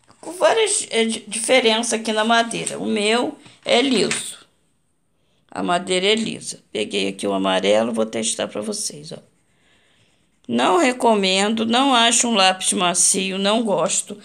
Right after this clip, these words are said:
Não tenho aquarelável. Me falaram que o aquarelável da Bic é excelente, tá? Eu não gostei. Eu comprei porque eu fui...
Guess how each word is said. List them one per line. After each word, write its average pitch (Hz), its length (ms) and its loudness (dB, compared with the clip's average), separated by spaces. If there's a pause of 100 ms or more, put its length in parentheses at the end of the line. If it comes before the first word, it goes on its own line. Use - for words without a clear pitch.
(300)
Não 254 280 2
tenho 233 380 2
aquarelável. 196 840 4
Me 214 120 -4
falaram 208 500 4
que 202 80 -4
o 196 40 4
aquarelável 196 800 4
da 180 180 2
Bic 185 400 -4
é 214 220 6
excelente, 208 960 0 (1040)
tá? 220 420 4
Eu 233 240 6
não 269 200 2
gostei. 226 800 0 (1500)
Eu 254 180 4
comprei 247 720 4
porque - 440 -8
eu 247 440 0
fui... 233 680 -4